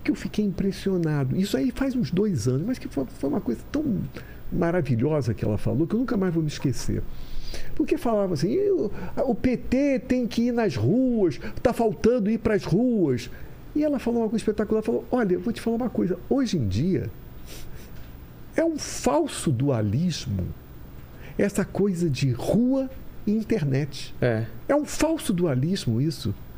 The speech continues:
Speaker 1: entendeu? Isso não existe mais isso não, cara. Quer dizer, e, e, e, e eles, você pode falar tudo, mas eles saíram na nossa frente.
Speaker 2: Ela falou isso?
Speaker 1: Não,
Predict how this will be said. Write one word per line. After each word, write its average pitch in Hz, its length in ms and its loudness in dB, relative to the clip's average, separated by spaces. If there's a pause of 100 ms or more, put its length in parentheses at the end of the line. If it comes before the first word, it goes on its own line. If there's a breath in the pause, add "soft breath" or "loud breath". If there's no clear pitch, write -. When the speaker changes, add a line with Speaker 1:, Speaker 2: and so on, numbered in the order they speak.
(180)
Speaker 1:
entendeu? 175 420 2 (320 loud breath)
Isso 403 140 2
não 403 80 4
existe 330 340 2
mais 262 260 2
isso - 260 0
não, 139 220 2
cara. - 360 -2 (360 loud breath)
Quer 269 120 6
dizer, 175 420 0
e, 247 160 4
e, 175 500 2
e, 185 40 6
e 170 120 4
eles, 220 720 0 (200)
você 110 200 0
pode 190 260 0 (100)
falar 294 260 2
tudo, 196 200 0 (220 loud breath)
mas 139 260 2
eles 143 160 2
saíram 247 360 0
na 254 100 0
nossa 277 300 -2
frente. - 500 -4 (880)
Speaker 2:
Ela 117 200 2
falou 98 200 2
isso? 143 140 2
Speaker 1:
Não, 180 200 2